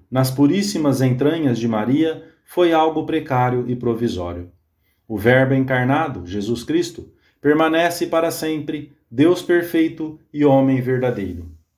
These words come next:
Este é o grande mistério que nos deixa abismados. Deus, no seu amor,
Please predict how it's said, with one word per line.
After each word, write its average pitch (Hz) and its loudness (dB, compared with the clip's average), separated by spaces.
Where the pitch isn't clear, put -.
Este 147 0
é 135 2
o 143 4
grande 151 0
mistério 147 -2
que 165 -8
nos 170 0
deixa 156 2
abismados. 104 -4
Deus, 151 0
no 139 2
seu 185 2
amor, 127 0